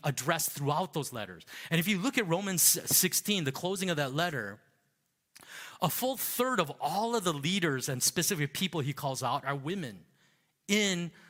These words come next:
a society where women leadership was actually much more acceptable culturally. We see the rise of women leaders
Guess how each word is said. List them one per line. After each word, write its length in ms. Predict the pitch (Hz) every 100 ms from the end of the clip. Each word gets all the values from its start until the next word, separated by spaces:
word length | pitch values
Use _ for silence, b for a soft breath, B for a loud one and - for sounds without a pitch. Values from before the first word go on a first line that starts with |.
| B -
a 60 | 147
society 680 | - 143 170 151 175 151 135
where 420 | 113 143 175 160
women 380 | 120 139 135 127
leadership 440 | 151 139 - 104 -
was 160 | 120
actually 480 | 139 139 135 120 110 B B -
much 360 | 123 143 -
more 200 | 131 127 131
acceptable 640 | - - 147 - 120 98
culturally. 640 | - 107 - 101 98 95 _ B B B B
We 120 | 143
see 260 | - 185 175
the 160 | 139
rise 480 | 113 107 139 170 151
of 100 | 123
women 280 | 120 123 117
leaders 360 | 113 101 98